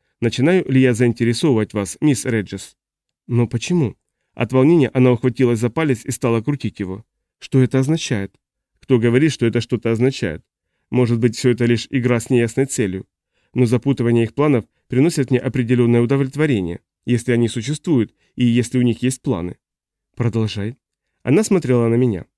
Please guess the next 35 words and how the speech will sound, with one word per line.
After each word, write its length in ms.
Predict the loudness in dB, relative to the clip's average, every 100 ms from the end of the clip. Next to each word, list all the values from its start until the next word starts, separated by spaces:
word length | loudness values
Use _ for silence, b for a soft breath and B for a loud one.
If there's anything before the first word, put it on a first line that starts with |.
| _ _ -2
Её 180 | 0 2
глаза 280 | 0 0
были 160 | 0 -2
прозрачно-зелёными, 1080 | 0 -2 0 -2 -2 -2 0 2 2 0 -4 _ -14
с 100 | -4
плавающими 540 | -2 0 -2 0 0
в 80 | 0
глубине 420 | 0 2 0 0
золотыми 460 | -2 -2 -2 -4 -4
искорками. 640 | -6 -8 -14 -10 -10 -12 _ _ _ _ _ _
Например, 400 | -2 2 4 2 2
явно 300 | 2 4 2
не 140 | 2
предполагалось, 760 | 0 -2 -2 -2 0 0 0 -6 _ _
что 180 | -2 2
я 160 | 4
увижу 280 | 4 2 0
пурпурные 520 | 0 -2 0 2 2
деньги 420 | 2 0 0 -2 -6 _ _
с 60 |
напечатанной 600 | -2 -2 0 0 2 2 4
на 100 | 4
них 240 | 2 -2
надписью 580 | -4 -2 -4 -4 -6 -6 _ -2
"Ластрион 440 | 0 0 0 0
Конкорд", 460 | 0 -2 -2 -8 _ -12
сказал 340 | -6 -4 -2
я. 220 | -4 -8 _ _ _ _ _
"А 140 | 0
может 260 | 2 2 2
быть, 140 | 0
существовал 520 | -2 -6 -4 0 2 2
и 120 | -2
другой 380 | -2 0 0 -2
план". 320 | -6 -8